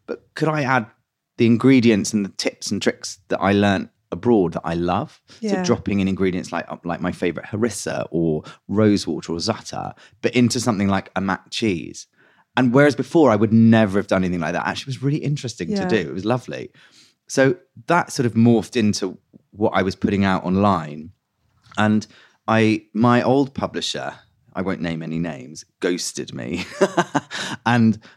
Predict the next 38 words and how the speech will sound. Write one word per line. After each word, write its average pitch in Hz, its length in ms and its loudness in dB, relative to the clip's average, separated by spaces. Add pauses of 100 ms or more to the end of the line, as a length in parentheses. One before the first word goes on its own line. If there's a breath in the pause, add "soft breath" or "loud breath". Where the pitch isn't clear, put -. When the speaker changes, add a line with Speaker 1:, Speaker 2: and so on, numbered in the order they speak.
Speaker 1:
my, 127 420 4
I 123 120 2
spoke 156 360 2
to 123 120 0
a - 20 6
new 135 220 6
publisher 92 540 -2
and 104 180 4
they'd 113 180 2
seen 143 320 4
all, 123 160 6 (120)
<laughs> - 140 -8
and 107 80 4
isn't 104 140 2
that - 160 0
awful? - 420 0 (460 loud breath)
And 110 180 4
they'd 135 220 0
seen 160 280 4
all 135 120 6
my 117 180 4
stuff 92 600 -2
and 107 120 2
they 110 120 6
were 110 60 6
like, 113 180 4
"This 156 140 0
is 160 120 0
really 170 140 2
interesting. 113 360 2
Would 101 120 0
you 113 160 2 (180)
be 117 100 2
up - 120 0
for - 80 -12
doing 107 160 4
a 98 40 0
book? - 440 -8